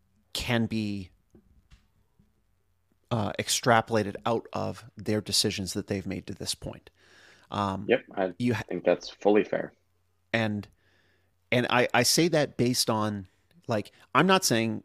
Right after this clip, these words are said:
Speaker 1: that anyone who takes a hard fall wouldn't be messed up. Like, you crack a patella or <laughs> you fucking crack an orbital socket, like, you're gonna be messed up.
Speaker 2: Yeah.
Speaker 1: However, a person who regularly engages in physical fitness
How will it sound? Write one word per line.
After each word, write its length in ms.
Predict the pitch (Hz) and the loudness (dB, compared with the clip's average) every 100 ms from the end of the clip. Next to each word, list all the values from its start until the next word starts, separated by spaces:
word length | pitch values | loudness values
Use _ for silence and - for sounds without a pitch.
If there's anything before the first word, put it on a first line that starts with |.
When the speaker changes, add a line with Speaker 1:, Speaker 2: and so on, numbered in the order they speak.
| - | -2
Speaker 1:
that 220 | 113 98 - | 0 0 0
anyone 320 | 131 127 117 | 2 2 0
who 220 | - 117 | 0 -4
takes 280 | - 120 - | 0 -2 -2
a 60 | 95 | -6
hard 320 | - 110 - | 0 0 0
fall 640 | - - 110 101 107 90 _ _ _ _ _ | -6 2 4 4 0 -8 _ _ _ _ _
wouldn't 380 | 101 123 123 - | -2 0 0 -2
be 120 | 117 | -2
messed 460 | 110 107 107 - 101 | -2 -2 0 0 -2
up. 240 | - - - - | -6 -6 -6 -6
Like, 180 | 107 | -8
you 80 | - | -10
crack 320 | - 170 175 | 0 2 2
a 40 | - | 0
patella 680 | - - - 117 117 120 - _ | -8 -8 2 4 4 2 -4 _
or 180 | 110 110 | -2 0
<laughs> 60 | - | -2
you 100 | 147 | -6
fucking 420 | - - - - | -8 -16 -10 -8
crack 280 | - 143 135 | 0 2 2
an 80 | 113 | 0
orbital 340 | 107 110 117 | -2 -2 -2
socket, 500 | 107 - 110 101 120 | 0 0 0 -2 -4
like, 200 | 113 117 | -4 -6
you're 80 | 160 | -4
gonna 140 | 240 233 | -4 -2
be 100 | 180 | -2
messed 320 | 107 - 170 | -2 -2 -2
up. 220 | - - - - - _ _ _ - | -2 -4 -20 -20 -20 _ _ _ 0
Speaker 2:
Yeah. 100 | 90 | 2
Speaker 1:
However, 420 | - 180 135 - - _ _ - _ - - _ | 4 4 4 -2 -8 _ _ -20 _ -20 -20 _
a 40 | - | 2
person 400 | - 139 - 175 | 4 6 4 2
who 120 | 160 | 0
regularly 640 | 123 117 143 123 110 107 101 | 2 2 2 0 -2 -2 -4
engages 680 | 98 110 110 101 95 - - | -2 -2 -2 -4 -4 -4 -4
in 220 | 107 98 98 | -6 -6 -6
physical 340 | - 110 - | -6 -6 -8
fitness 600 | - 185 98 90 - - | -2 -2 0 -2 -2 -4